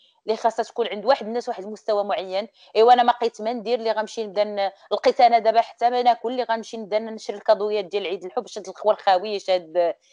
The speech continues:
علاش عندنا هاد ال-، ال-، العنف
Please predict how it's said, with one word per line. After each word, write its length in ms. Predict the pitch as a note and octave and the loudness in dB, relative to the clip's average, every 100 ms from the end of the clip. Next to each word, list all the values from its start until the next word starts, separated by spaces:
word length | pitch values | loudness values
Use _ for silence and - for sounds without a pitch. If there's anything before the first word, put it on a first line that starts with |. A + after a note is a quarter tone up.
| _ G3 | _ 2
علاش 260 | D4 C4 | 4 2
عندنا 360 | G3 G#3 A#3 G#3+ | -6 0 4 4
هاد 120 | G3 | 2
ال-، 220 | G3 F#3+ - G3 F3 C3+ G3+ | -8 -8 -10 -10 -10 -14 -6
ال-، 60 | |
العنف 640 | G3+ D#4 E4+ F#3 - _ | -2 0 0 -2 -12 _